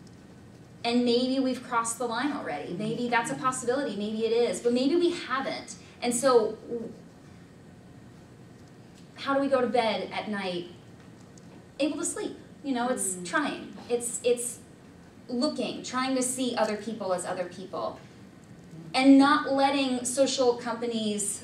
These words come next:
Speaker 1: um, and governmental policy stack the deck against us so high that we lose the ability to really connect with each other in a way that's meaningful. So it, it's a, it's a, it's a complicated sort of optimism or hopefulness. I don't know. It's,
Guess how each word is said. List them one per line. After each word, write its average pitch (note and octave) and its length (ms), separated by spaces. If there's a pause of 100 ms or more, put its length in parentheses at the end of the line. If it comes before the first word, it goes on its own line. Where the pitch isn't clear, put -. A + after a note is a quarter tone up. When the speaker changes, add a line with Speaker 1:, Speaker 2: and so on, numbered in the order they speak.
(140)
Speaker 1:
um, F#3+ 340
and G3+ 280
governmental G3+ 520
policy G3+ 800
stack A3 460
the A3+ 80
deck G#3+ 280
against G#3+ 420
us G#3 200
so G3+ 180
high B3 340
that - 200
we G#3+ 200
lose A#3 360
the G3+ 160
ability G3 460
to G#3 140
really G3+ 260
connect F#3+ 420
with F#3+ 140
each - 180
other D#3 200
in F3+ 180
a F3 40
way E3+ 160
that's D#3+ 240
meaningful. E3+ 440
So F#3 320 (960)
it, C4+ 280
it's C#4+ 200
a, C#4+ 280
it's C#4 160
a, C4+ 240
it's C4+ 200
a A#3+ 80 (160)
complicated G#3+ 840
sort F3+ 220
of E3 160 (280)
optimism E3 840
or G3+ 80
hopefulness. F3+ 720
I G#3+ 80
don't A3 140
know. F3 300
It's, G3+ 280